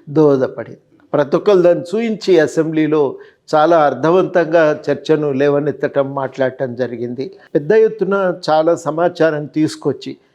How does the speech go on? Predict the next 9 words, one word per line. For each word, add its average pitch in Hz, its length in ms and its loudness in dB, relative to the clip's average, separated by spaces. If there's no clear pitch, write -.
న-, 151 260 -2
నీళ్లు 208 480 4
రాకపోవటంతో 175 920 2
తెలంగాణ 160 560 2
వ్యవసాయ 151 560 2
రంగం 147 340 0
మీద 135 180 -2
ఉన్న 135 160 -2
ప్రభావం, 127 540 0